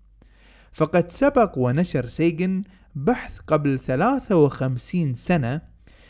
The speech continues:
وورقة علمية كذلك في مجلة النيتشر لمحاسن الصدف، ذات المجلة التي نشر فيها البحث اليوم.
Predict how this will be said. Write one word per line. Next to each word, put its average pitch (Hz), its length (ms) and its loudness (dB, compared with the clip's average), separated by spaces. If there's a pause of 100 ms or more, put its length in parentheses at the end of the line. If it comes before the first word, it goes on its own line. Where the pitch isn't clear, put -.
(240)
وورقة 214 420 4
علمية 170 440 2
كذلك 143 520 -2
في - 160 -4
مجلة 196 420 2 (100)
النيتشر 151 500 0
لمحاسن 120 540 -4
الصدف، 131 480 -4
ذات 175 300 2
المجلة 143 420 0
التي 117 320 -6
نشر 135 340 -2
فيها 123 260 -4
البحث 117 340 -6
اليوم. 127 380 -2